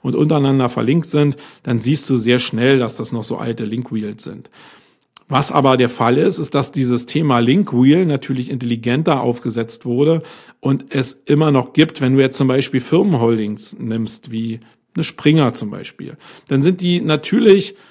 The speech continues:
untereinander verlinkt, weil die natürlich Hinweise auf ihre Töchter, äh, und Mutter, äh, geben. Und das macht auch Sinn, glaub ich.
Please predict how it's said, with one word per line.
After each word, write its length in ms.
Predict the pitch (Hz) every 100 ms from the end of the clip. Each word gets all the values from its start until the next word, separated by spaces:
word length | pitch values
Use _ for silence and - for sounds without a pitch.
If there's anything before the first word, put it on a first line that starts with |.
| _
untereinander 560 | 151 147 143 143 156 139
verlinkt, 500 | 127 120 175 214 127
weil 200 | 127 170
die 100 | 170
natürlich 420 | 147 - 143 135
Hinweise 500 | 143 156 139 143 135
auf 180 | 127 127
ihre 200 | 127 120
Töchter, 560 | 139 131 131 117 120 -
äh, 40 |
und 300 | 131 123 127
Mutter, 760 | 120 165 151 113 - - 117 110
äh, 40 | 117
geben. 380 | 110 110 156 180 - - - _
Und 260 | - 131 123 -
das 240 | 139 -
macht 300 | 147 151 -
auch 140 | 147 120
Sinn, 340 | 127 240 127 -
glaub 260 | - 104 107
ich. 200 | 180